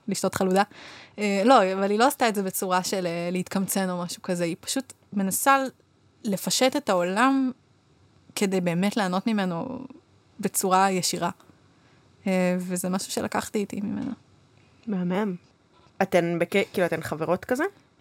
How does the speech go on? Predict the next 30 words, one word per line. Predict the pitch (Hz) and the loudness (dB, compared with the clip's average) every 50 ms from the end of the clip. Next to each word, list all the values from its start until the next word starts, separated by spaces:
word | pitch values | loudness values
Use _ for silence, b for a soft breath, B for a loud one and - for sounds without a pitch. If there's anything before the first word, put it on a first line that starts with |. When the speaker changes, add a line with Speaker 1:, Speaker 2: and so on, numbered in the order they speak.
| - _ - | -10 _ -2
Speaker 1:
יותר | 220 208 202 - 233 233 254 | 0 0 2 4 4 6 6
משאנחנו | 277 294 262 208 202 - 208 | 6 4 4 2 2 0 -2
אמא | 202 196 202 202 180 | 0 0 0 0 0
ובת. | 180 170 175 165 165 - - - - - | 0 0 0 -2 -2 -4 -10 -14 -8 0
Speaker 2:
וואו. | 196 190 180 160 147 151 | 4 6 6 6 6 2
Speaker 1:
זה, | 180 - 220 - | 0 0 0 0
כאילו, | - - 254 262 262 240 - _ _ _ - | 0 2 4 4 4 2 0 _ _ _ 0
הפער | - 220 208 208 214 - 220 233 269 | 2 4 4 4 6 6 6 6 6
גילאים | 277 254 226 196 202 214 | 4 2 0 -2 -2 -2
בינינו, | 226 240 240 233 214 - | 0 0 -2 -2 -4 -4
אני | 208 202 | -2 -2
לא | 233 | 0
יודעת | 294 392 - - | -2 -2 -4 -4
אם | 392 | -4
הוא | 330 302 | -2 2
כזה | - 262 233 214 226 233 | 2 2 4 4 4 4
מיוחד, | 233 240 233 220 - - - 190 170 - 196 202 - - | 4 4 2 2 0 -2 -4 -2 -2 -4 -6 -6 0 4
פער | 226 240 269 262 | 6 6 6 6
של | - 247 - | 4 2 0
עשרים | - - 214 214 220 | 0 0 0 0 0
וחמש | 226 - 196 180 180 185 - | 0 0 -2 -2 -2 -2 -2
שנים. | - 180 175 175 170 165 180 185 - b b b b b b b b b b b b b b | -2 -2 -2 -2 -4 -4 -6 -10 -12 b b b b b b b b b b b b b b
זה | 196 180 | -6 -4
לא | 190 | 0
שילדה | - 269 247 196 190 | 0 2 4 4 4
אותי | 180 185 | 2 2
בגיל | 175 175 185 180 | 0 -2 0 -2
ארבע | 175 165 - 190 | -2 0 2 2
עשרה, | 165 - 165 - - - | 0 0 -2 -8 -8 -8
אוקיי? | - - - 185 180 185 214 247 | -8 -8 -6 -4 -4 -2 -4 -4